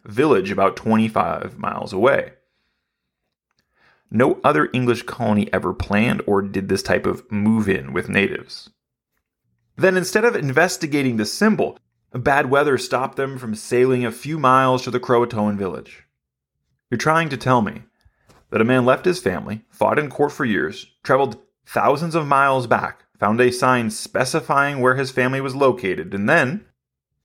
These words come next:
he just left. Or it would have been highly embarrassing for a knight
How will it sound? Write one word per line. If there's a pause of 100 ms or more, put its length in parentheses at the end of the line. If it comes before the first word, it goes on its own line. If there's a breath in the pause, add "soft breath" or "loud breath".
(280)
he
just
left. (1300)
Or (840)
it
would
have
been
highly
embarrassing
for
a
knight